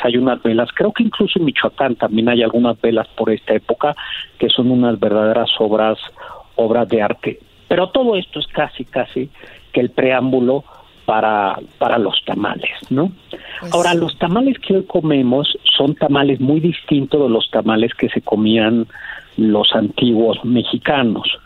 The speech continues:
Speaker 1: porque nuestros tamales llevan un ingrediente fundamental español,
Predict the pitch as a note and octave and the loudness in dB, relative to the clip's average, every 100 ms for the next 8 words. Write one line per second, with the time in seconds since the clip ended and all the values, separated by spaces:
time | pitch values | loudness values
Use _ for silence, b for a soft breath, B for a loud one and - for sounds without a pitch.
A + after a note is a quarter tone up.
0 | B B B - - B2+ - - C3+ B2+ | B B B -6 0 0 0 -2 -2 0
1 | C3+ B2+ - A#2+ - C3 C#3+ D3+ D3+ C#3 | 0 0 -2 -4 0 2 2 2 0 0
2 | C3+ C3 B2+ B2+ B2 A#2 A2+ A#2 A2 B2+ | 2 2 0 0 0 2 2 2 0 -4
3 | - A#2 G#2+ G#2 - A2+ A2 - A2+ C3 | -2 0 0 0 -2 -2 0 0 0 2
4 | C3+ | 0